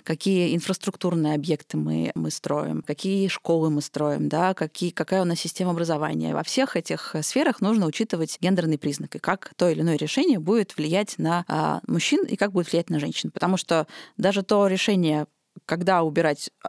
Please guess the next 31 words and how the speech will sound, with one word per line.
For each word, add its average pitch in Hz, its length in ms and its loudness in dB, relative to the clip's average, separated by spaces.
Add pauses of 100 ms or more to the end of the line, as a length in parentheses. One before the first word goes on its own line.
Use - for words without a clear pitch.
(100)
ту 208 140 2
или 156 80 0
другую 156 320 2
улицу, - 460 -2
влияет 190 420 2
на 160 60 2
мужчин 151 240 2
и 160 40 2
женщин 196 300 0
по-разному. 147 520 -2
Потому 180 360 -2
что 156 400 0
женщины 185 480 2
у 151 40 2
нас 143 200 -2
чаще 233 280 -2
ходят 240 320 0 (120)
ногами, 160 460 0
чаще - 420 -2
водят 196 300 0
детей 208 380 0
в - 60 -10
садик 185 400 0
и - 20 -2
в - 60 -6
школу. 147 380 -2
И - 100 -4
поэтому 185 400 0
нужно, 269 280 4
чтобы 175 360 -2
были 175 380 0